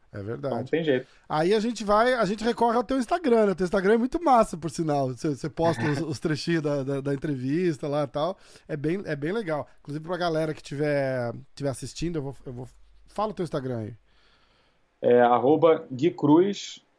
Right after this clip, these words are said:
Speaker 2: É, boa pergunta agora.
Speaker 1: <laughs>
Speaker 2: Gui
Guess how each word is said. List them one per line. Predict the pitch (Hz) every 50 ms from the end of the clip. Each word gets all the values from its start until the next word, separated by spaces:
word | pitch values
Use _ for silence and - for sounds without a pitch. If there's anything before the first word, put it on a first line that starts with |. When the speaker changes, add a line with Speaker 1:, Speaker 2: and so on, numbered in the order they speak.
| _ _ _ _ _ _ - 135
Speaker 2:
É, | 131 123 123 123 120 120 120 120 117 117 117 113 113 113 - - - - - _ _ _
boa | - 123 135 135
pergunta | - 175 160 139 147 143 143
agora. | 131 120 120 123 123
Speaker 1:
<laughs> | 120 226 185 - - 294 - - - 285 -
Speaker 2:
Gui | 277